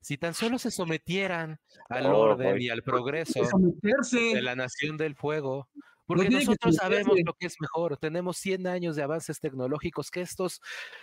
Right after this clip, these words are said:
Speaker 1: salvajes ni siquiera podrían soñar. Casamilla, tú deberías de entenderlo también. Tu familia también está, ha sido punta de lanza en todo el progreso de nuestra increíble Nación del Fuego.
Speaker 3: El progreso es más que crear armas, armas de destrucción.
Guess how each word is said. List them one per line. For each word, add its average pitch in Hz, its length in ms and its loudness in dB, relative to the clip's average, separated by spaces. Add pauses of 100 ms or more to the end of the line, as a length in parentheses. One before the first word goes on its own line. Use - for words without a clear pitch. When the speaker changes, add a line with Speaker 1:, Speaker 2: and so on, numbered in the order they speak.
Speaker 1:
salvajes 190 720 -4
ni 165 60 -4
siquiera 190 340 -4
podrían 160 480 -4
soñar. 107 540 -6 (920)
Casamilla, 165 580 -4
tú 175 160 -2
deberías 147 320 -2
de 147 80 -2
entenderlo 123 540 -4
también. 107 600 -6 (100)
Tu 127 80 -8
familia 151 580 -2
también 127 440 -4
está, 123 220 -4
ha 113 60 -6
sido 120 280 -2
punta 123 300 -4
de 104 100 -2
lanza 110 360 -4
en 104 140 -8
todo 107 180 -2
el 107 100 -2
progreso 104 560 -2
de 92 100 -2
nuestra 92 320 -6
increíble 107 460 -2
Nación 101 320 -4
del 92 160 -6
Fuego. 90 420 -4 (1200)
Speaker 3:
El 131 140 2
progreso 185 320 4
es 202 60 4
más 202 120 6
que 196 100 4
crear 170 260 4
armas, 180 220 2
armas 170 240 4
de 151 120 2
destrucción. 151 640 0